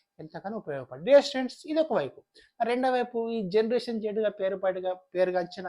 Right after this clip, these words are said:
ఈ యూత్, ప్రపంచ యూత్ ఎటువైపు వెళ్తుంది అనేది ఈరోజు కాన్సెప్ట్. నైన్టీన్ నైన్టీ సెవెన్ నుంచి టూ థౌజండ్ ట్వెల్వ్ మధ్య పుట్టిన ఈ పౌరులే జనరేషన్ జెడ్. Dear స్టూడెంట్స్, స్టార్ట్ చేద్దాం. అది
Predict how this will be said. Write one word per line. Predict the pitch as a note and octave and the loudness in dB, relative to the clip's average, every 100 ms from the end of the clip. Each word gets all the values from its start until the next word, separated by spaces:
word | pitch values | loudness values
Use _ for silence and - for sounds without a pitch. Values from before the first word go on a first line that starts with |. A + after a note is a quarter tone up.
| F3 | -4
ఈ | F3+ E3+ F#3+ | -2 0 0
యూత్, | C4+ C#4 _ - | -2 -4 _ -12
ప్రపంచ | - G3+ G3+ | -6 -6 -4
యూత్ | A3 B3+ _ _ _ _ - | -6 -6 _ _ _ _ -4
ఎటువైపు | C4 C#4 C4 B3+ | 2 6 6 4
వెళ్తుంది | F3+ C#3 C3 C#3 G#3 | 0 0 -2 -12 -8
అనేది | G#3+ A#3 C#4+ | -4 -2 -2
ఈరోజు | A#3+ A#3 A#3 - | 0 0 -2 -4
కాన్సెప్ట్. | A3 D3+ - _ _ _ _ - | -4 -4 -16 _ _ _ _ -4
నైన్టీన్ | G#3+ A#3+ C4+ | -2 0 -2
నైన్టీ | A#3+ A3+ | -4 -8
సెవెన్ | - A3+ A3 | -8 -8 -6
నుంచి | A3 A3 B3+ | -6 -8 -14
టూ | - | -10
థౌజండ్ | A3+ C4 A#3 | -8 -6 -6
ట్వెల్వ్ | - A3+ A3 | -6 -4 -2
మధ్య | G3+ G3 | -4 -6
పుట్టిన | F#3+ F3+ G3+ A3+ E4 _ _ _ _ | -8 -6 -4 -4 -4 _ _ _ _
ఈ | A#3 G#3+ | -6 0
పౌరులే | G#3 G3+ G#3 C#4+ E4 G#3+ D#3+ | 4 4 4 2 -2 -8 -6
జనరేషన్ | E3 F3 - E3 | -6 -6 -10 -10
జెడ్. | C#3 B2+ - _ _ B3 | -10 -12 -16 _ _ 2
Dear | A#3 | 2
స్టూడెంట్స్, | - C#4+ C4+ - F3+ | 2 0 -2 -8 -16
స్టార్ట్ | - G#3 B2+ | 2 2 2
చేద్దాం. | A2+ G#2+ | -8 -10
అది | G#2+ | -16